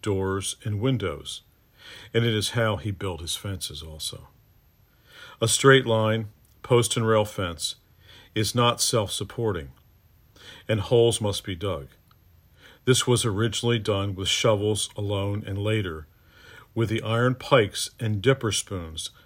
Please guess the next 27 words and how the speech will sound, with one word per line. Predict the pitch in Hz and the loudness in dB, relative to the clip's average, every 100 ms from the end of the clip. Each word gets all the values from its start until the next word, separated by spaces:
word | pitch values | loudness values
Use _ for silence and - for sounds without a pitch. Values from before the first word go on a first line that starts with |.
| _ | _
that | 110 101 | -2 -2
preceded | 107 - 127 113 104 | -2 -2 0 0 -2
the | 90 | -4
now | 98 98 | -4 -4
familiar | 98 110 101 101 98 | -4 -6 -4 -4 -4
post | 98 - 131 123 - | -8 0 0 0 -6
hole | 87 | -12
digger. | 78 87 80 76 - _ _ _ _ _ _ _ _ _ - - - - - - | -12 -12 -12 -14 -18 _ _ _ _ _ _ _ _ _ -20 -20 -20 -20 -20 -6
The | - | -6
post | - 151 151 - - _ | 6 8 8 2 -4 _
must | 113 104 - | -2 -2 0
be | 104 | 0
made | 104 104 107 | 2 2 0
from | - 107 | 0 -2
the | 95 | 0
heartwood | - 120 117 92 92 82 - - - - - | 2 2 2 -4 -6 -6 -16 -20 -20 -20 -6
of | 104 | -4
a | 98 | -2
resistant | 92 95 80 113 - 107 | -2 -2 0 0 0 -2
species | - 120 110 - 95 80 - - | -2 0 -2 -2 -6 -8 -12 -12
in | 104 | -6
which | 101 98 - | -4 -4 -2
they | 101 | -2
are | 92 | -2
to | 92 107 | -4 -6
endure. | 90 87 92 85 73 - _ _ _ _ _ - - - | -6 -6 -8 -8 -12 -16 _ _ _ _ _ -20 -20 -4
Cedars, | - 120 113 117 - | 2 4 4 2 -2